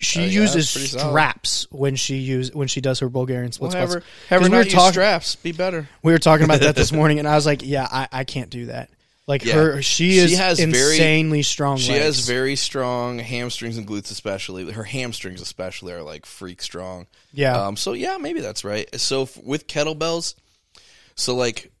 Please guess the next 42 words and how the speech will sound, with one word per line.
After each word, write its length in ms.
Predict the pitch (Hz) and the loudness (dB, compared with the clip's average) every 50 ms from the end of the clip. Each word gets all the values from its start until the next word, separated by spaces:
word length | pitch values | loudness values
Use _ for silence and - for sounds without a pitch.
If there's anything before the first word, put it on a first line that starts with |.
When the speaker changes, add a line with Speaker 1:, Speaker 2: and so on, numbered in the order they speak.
| _ _ _ _ _ _ _ _ _ _ _ _ _ _ _ _ | _ _ _ _ _ _ _ _ _ _ _ _ _ _ _ _
Speaker 2:
I 160 | - 139 160 170 | -6 -6 -6 -6
can 300 | - 160 135 110 104 - _ _ _ _ _ _ _ _ | -6 -8 -8 -10 -12 -16 _ _ _ _ _ _ _ _
probably 340 | _ - 131 120 113 104 104 | _ -4 -4 -2 -2 -4 -6
swing 360 | 101 - - 120 117 113 107 | -8 -8 -8 -8 -8 -8 -8
the 180 | 98 95 87 78 - _ _ _ _ _ _ _ _ _ | -8 -10 -10 -12 -16 _ _ _ _ _ _ _ _ _
a 60 | 131 117 | -12 -10
fair 280 | - - 120 110 104 | -8 -6 -6 -4 -4
amount. 320 | 101 101 104 101 104 107 - _ - | -6 -6 -6 -6 -8 -8 -10 _ -10
I've 160 | 107 107 104 | -8 -8 -6
never 180 | 117 117 101 98 | -8 -8 -8 -8
used 220 | 101 107 104 104 104 | -10 -10 -10 -10 -12
a 40 | |
two 260 | 98 - 120 113 110 110 | -12 -10 -8 -6 -6 -6
oh 60 | 107 | -8
three 200 | - 120 113 107 | -8 -10 -12 -8
kettlebell, 400 | - 117 110 110 110 110 110 110 | -6 -6 -6 -4 -4 -6 -6 -6
but 60 | 98 | -6
that's 200 | 90 92 90 - | -8 -8 -8 -10
kinda 200 | - - 92 92 | -12 -12 -12 -12
the 80 | 85 92 | -12 -10
heaviest 380 | 101 92 92 87 87 85 - 87 | -10 -10 -12 -12 -12 -12 -10 -10
I, 200 | 87 87 85 - | -10 -10 -12 -12
we 160 | - 92 92 | -14 -12 -12
have 120 | 87 82 85 | -12 -12 -12
access 400 | 90 95 98 - - 113 110 - | -12 -12 -12 -10 -10 -10 -10 -8
to. 260 | - 147 151 160 165 - | -8 -8 -8 -10 -10 -12
Speaker 1:
Right. 460 | 139 135 135 127 123 123 120 110 - _ - | -8 -6 -6 -4 -4 -6 -8 -10 -12 _ -6
Speaker 2:
Um, 460 | 107 107 101 92 90 80 - 57 - - _ _ _ _ _ _ _ _ _ _ | -4 -4 -4 -4 -6 -8 -12 -16 -20 -20 _ _ _ _ _ _ _ _ _ _
but 180 | 120 110 82 | -8 -6 -4
basically, 680 | - 127 156 165 - - 151 147 147 139 131 127 123 123 - _ _ _ _ _ _ _ | -4 -4 -2 -2 -4 -6 -6 -6 -6 -4 -4 -4 -6 -8 -12 _ _ _ _ _ _ _
when 220 | _ _ 113 117 120 | _ _ -8 -6 -4
you 100 | 117 113 | -4 -4
know 160 | 117 120 123 | -2 -2 -4
a 60 | 120 | -4
kettlebell 420 | - - 127 117 113 110 107 101 101 | -4 -6 -6 -4 -4 -4 -6 -6 -6
is 120 | - - | -6 -8
too 220 | - - 139 139 | -8 -6 -6 -6
heavy 280 | 135 123 117 117 123 120 | -4 -4 -6 -6 -6 -8
for 180 | - - 107 - | -8 -8 -8 -6
swinging, 500 | - - 107 107 110 123 135 143 143 - | -6 -6 -8 -10 -10 -10 -10 -12 -12 -10
it's 240 | - 104 101 - - | -10 -8 -8 -8 -8
when 380 | 110 104 104 104 101 101 101 | -6 -6 -4 -4 -6 -6 -8